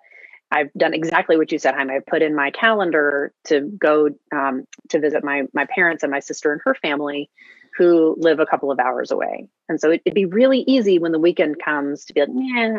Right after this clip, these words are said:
don't really feel like it," but I've put it in the calendar. I've made the, uh, I've made the commitment,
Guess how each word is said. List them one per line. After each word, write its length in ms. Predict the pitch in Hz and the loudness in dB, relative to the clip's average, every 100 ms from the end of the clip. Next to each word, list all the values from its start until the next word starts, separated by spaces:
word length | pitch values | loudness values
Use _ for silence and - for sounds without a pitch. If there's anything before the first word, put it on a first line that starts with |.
| 190 | -4
don't 80 | |
really 220 | 185 165 160 | 0 0 0
feel 100 | - | 0
like 220 | 151 139 | 0 0
it," 100 | - | 0
but 100 | - | 0
I've 120 | 156 - | -2 0
put 140 | 220 | 2
it 60 | 190 | 2
in 60 | |
the 80 | 180 | -2
calendar. 340 | 170 156 156 | -2 -2 0
I've 120 | 139 156 | -2 0
made 240 | 147 147 | 0 2
the, 220 | 147 147 - _ - - - _ - | 2 2 -2 _ -20 -20 -20 _ -6
uh, 300 | 147 160 - - | -4 -4 -4 -4
I've 100 | 156 | 2
made 200 | 175 156 | 2 2
the 80 | |
commitment, 640 | - 202 254 185 147 147 - | 0 2 2 2 -2 -4 -6